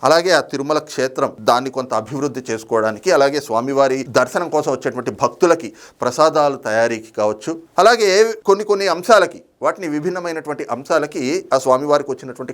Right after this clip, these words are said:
కానుకల్లో నుంచి కొంత భాగాన్ని ఖర్చు చేస్తారు, కానీ మిగతాదంతా కూడా స్వామివారికే చెందినటువంటిది. అలాంటి స్వామివారికి సంబంధించినటువంటి డబ్బులని పరకామణిలో లెక్కింపులు జరిపేటువంటి సమయంలో, అక్కడ ముప్పై ఏళ్లగా పనిచేస్తున్నటువంటి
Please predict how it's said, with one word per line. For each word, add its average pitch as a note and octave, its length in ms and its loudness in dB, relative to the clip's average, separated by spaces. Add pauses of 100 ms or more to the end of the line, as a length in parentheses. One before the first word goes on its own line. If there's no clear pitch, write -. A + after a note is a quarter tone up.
కానుకల్లో B2+ 440 0
నుంచి B2 140 -8 (100)
కొంత B2 160 0 (100)
భాగాన్ని C3 360 2
ఖర్చు - 280 -10
చేస్తారు, A2 320 -2
కానీ C#3 220 0
మిగతాదంతా B2 540 -2 (100)
కూడా C#3+ 160 4 (340)
స్వామివారికే F#3+ 600 4 (120)
చెందినటువంటిది. C3 680 -8 (280)
అలాంటి D3+ 440 2 (100)
స్వామివారికి B2 760 -2
సంబంధించినటువంటి G#2 720 -8 (180)
డబ్బులని C3 580 -4 (280)
పరకామణిలో C3+ 800 2 (320)
లెక్కింపులు F#3 580 0
జరిపేటువంటి A#2 640 -6
సమయంలో, B2 440 0 (440)
అక్కడ A#3 340 -2 (160)
ముప్పై D#3 300 -4 (140)
ఏళ్లగా G3 280 4 (100)
పనిచేస్తున్నటువంటి C#3+ 840 -4